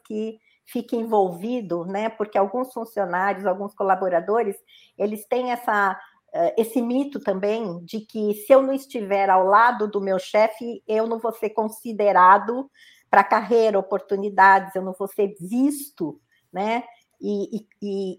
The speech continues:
e ter oportunidades como todo mundo. Então, eu acho que esses aprendizados todos é que são os grandes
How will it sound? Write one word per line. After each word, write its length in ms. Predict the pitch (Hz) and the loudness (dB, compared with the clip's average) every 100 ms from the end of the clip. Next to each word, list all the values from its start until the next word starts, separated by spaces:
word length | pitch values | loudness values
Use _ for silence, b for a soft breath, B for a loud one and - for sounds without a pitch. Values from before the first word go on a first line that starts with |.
| 202 | -8
e 20 | |
ter 260 | - 214 214 | 0 0 2
oportunidades 840 | 220 220 220 220 214 214 202 - | 0 -2 -2 -4 -2 0 -2 -4
como 200 | - 202 202 | -8 -8 -6
todo 280 | 208 208 | -6 -6
mundo. 220 | 214 180 185 | -6 -8 -8
Então, 560 | 202 - 208 208 220 220 b 208 | -10 -4 -2 -2 -6 -12 b 4
eu 100 | 220 | 6
acho 240 | 233 - | 6 0
que 60 | 262 | -4
esses 340 | 330 277 269 | -4 -6 0
aprendizados 840 | 233 233 214 214 208 208 202 196 | 0 0 -6 -4 0 0 0 -10
todos 360 | - 226 233 - | -8 -6 -6 -8
é 80 | 247 | -8
que 160 | - | -8
são 160 | - 233 | -12 -12
os 140 | 220 | -12
grandes 340 | 208 214 214 | -10 -8 -8